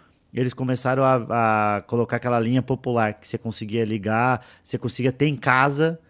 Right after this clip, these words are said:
a trinta e nove pila, vinte e nove. Então começou a todo mundo ter. Aí o telefone era um negócio de tocava o telefone em casa, era igual o Big Fone, né?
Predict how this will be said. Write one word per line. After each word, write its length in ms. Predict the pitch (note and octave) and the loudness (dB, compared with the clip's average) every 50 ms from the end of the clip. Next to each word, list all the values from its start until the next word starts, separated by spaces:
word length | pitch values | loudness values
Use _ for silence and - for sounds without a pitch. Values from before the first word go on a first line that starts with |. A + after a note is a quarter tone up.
| _ _ _ _ - | _ _ _ _ -8
a 160 | A#2 A#2 A2 | -6 -6 -4
trinta 320 | - - B2+ C#3+ C3 C#3+ | -4 -4 -4 -2 -2 0
e 80 | C3+ B2 | 0 0
nove 260 | A#2+ A#2+ B2 A2 G2 | 2 0 0 -2 -4
pila, 380 | - - G#2+ A2+ A#2+ G#2 F#2 F2+ | -6 -6 -4 -4 -2 -2 -2 -4
vinte 200 | F#2+ G#2 - - | -6 -8 -8 -6
e 20 | |
nove. 120 | G#2+ G2 F2+ | -6 -6 -4
Então 120 | - A#2+ B2 | -4 -4 -4
começou 340 | - C3+ C3+ B2+ - C3+ B2+ | -2 -2 -4 -2 -2 -4 -4
a 20 | |
todo 260 | - - D3+ D3 D#3 | 0 0 0 2 2
mundo 200 | D#3 D#3 D#3 C#3+ | 2 0 0 -2
ter. 300 | - - C3 A#2+ A#2 - _ _ _ _ _ _ _ _ _ | 0 0 0 0 -2 -4 _ _ _ _ _ _ _ _ _
Aí 400 | G#2 G#2+ B2 C3 C#3 D#3 C#3+ - _ _ _ | -2 0 2 2 2 0 -2 -6 _ _ _
o 160 | - C#3+ C#3 | -4 -4 -2
telefone 560 | C3+ - C#3+ C#3 C3+ - - B2 B2+ C#3 D3 D3+ | 0 0 0 0 0 -2 -2 -2 -2 0 0 0
era 120 | D3 D#3 | -2 -2
um 40 | D#3 | -2
negócio 360 | D#3 C3+ B2+ C3 C#3 B2 C3+ | -2 0 0 -2 -2 -4 -6
de 80 | C#3 C3 | -6 -6
tocava 540 | C3 - C#3 B2+ B2+ - B2+ B2 C3 C3 | -4 -2 -4 -4 -2 -2 -2 0 0 -2
o 20 | C3+ | -2
telefone 380 | - C#3 C3+ C3 - C3+ B2+ | -2 -2 -2 -2 -2 -6 -6
em 40 | A#2 | -6
casa, 200 | - A#2 A#2+ C#3 | -6 -4 -2 -2
era 60 | D3 D#3 | 0 2
igual 140 | C#3+ D3 D3+ | 4 4 4
o 20 | |
Big 220 | D3+ E3 D#3+ G#3 | 4 2 0 0
Fone, 420 | - - - - D#3+ F#3 F3+ C#3+ A2+ | -2 -2 -4 -2 0 0 0 0 0
né? 140 | G#2 G2 | -2 -4